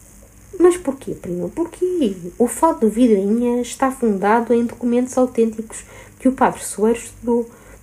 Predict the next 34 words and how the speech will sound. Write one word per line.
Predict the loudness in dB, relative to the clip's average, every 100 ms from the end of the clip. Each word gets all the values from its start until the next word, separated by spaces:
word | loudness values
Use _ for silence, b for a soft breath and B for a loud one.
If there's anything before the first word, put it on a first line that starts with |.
| 0
Todo | 2 2
o |
recheio | 0 -6 -12 -6 -6
histórico | -8 -4 -2 -2 -4
foi | -2
fornecido | -2 -2 -4 -2 -6
pelo | -4 -4
padre | -2 -4 -4
Soeiro. | -8 -2 0 2 0 -4 B B B B
O | -2
Videirinha | 2 6 6 6 4
só | 2 0
pôs | 2 2
as | 2
rimas. | 0 -4 -6 -12 -20 -6
Além | -2 -2 -2
disso, | -4 -8 -4
antigamente, | -4 -2 -2 0 -4 -6 -8
prima, | -6 -4 -4 -6 B B -4
a |
história | -2 2 4 6
era | 4
perpetuada | 2 -2 -2 -2 0 -2 -2 0 0
em | 0
verso | 0 -2 -2 -2 -6
e |
cantada | -4 -4 -2 -2 0
ao | 0
som | -2 -4
da | -2
lira. | 0 0 -2 -6 -10 B _ _ _ _ _ _ _ _ _ _
Enfim, | -4 2 2 0 -4
quer | -4 -4
saber | -2 -4 -4 0 0 0 -2